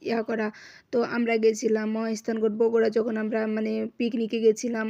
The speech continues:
আমরা স্কুল থেকে, তখন আমাকে ওটা কিনে দিয়েছিল, গিফট করেছিল। তো আমি যত্ন করে রেখেছিলাম, কিন্তু আজকে হঠাৎ হাত থেকে পড়ে যে এটাকে ভেঙে গেছে। ভেঙে গেছে কোনো ব্যাপার না, তবে আমার বান্ধবী পৃথিবীতে বেঁচে নেই,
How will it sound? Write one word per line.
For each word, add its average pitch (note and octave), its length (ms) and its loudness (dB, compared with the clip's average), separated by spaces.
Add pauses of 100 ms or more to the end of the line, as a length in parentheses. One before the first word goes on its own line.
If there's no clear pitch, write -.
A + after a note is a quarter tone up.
আমরা A3 220 -4 (140)
স্কুল A#3+ 260 -4
থেকে, A3 240 2
তখন A#3+ 300 -4 (680)
আমাকে A#3 320 -2
ওটা A3 200 -2
কিনে A#3+ 280 0
দিয়েছিল, A3 440 0
গিফট A3+ 280 -2
করেছিল। A3+ 480 4
তো A3 100 -6
আমি A3+ 160 -2
যত্ন A3+ 320 -2
করে A3 220 2
রেখেছিলাম, A3 520 -2 (100)
কিন্তু A3 260 -4
আজকে A#3 300 -6
হঠাৎ A3+ 300 -2
হাত A#3+ 200 -8
থেকে A3 200 0
পড়ে A3 260 0
যে A3+ 180 -2
এটাকে A3+ 280 -6
ভেঙে A3+ 320 -2
গেছে। A3 240 0 (880)
ভেঙে B3 300 4
গেছে A#3 260 4
কোনো A3+ 220 -2
ব্যাপার A3 280 0
না, G#3+ 160 -2
তবে G#3+ 280 0
আমার A3 240 -2
বান্ধবী A3+ 480 -2 (340)
পৃথিবীতে A3+ 480 0
বেঁচে A#3 320 4
নেই, A3 200 -2